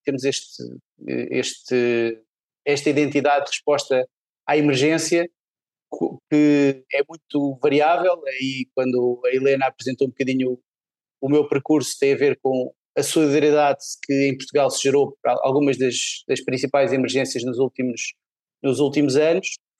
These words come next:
mas também mais recentemente na Ucrânia, noutras dimensões. Mas a Caritas não responde só à, à, à emergência,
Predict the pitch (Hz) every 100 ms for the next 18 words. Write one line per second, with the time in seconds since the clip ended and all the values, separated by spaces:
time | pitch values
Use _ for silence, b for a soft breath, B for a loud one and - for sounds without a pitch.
0 | _ _ 151 151 143 143 151 143 123 -
1 | 147 127 135 131 139 147 139 147 156 156
2 | 143 131 123 _ _ _ - - 135 131
3 | - 127 131 - 110 101 - _ _ 151
4 | 147 175 180 175 170 170 156 - 165 160
5 | - 156 151 151 - 151 139 135 131 127
6 | - _ _ _ _ - 127 123 131 139
7 | 127 147 175 175 202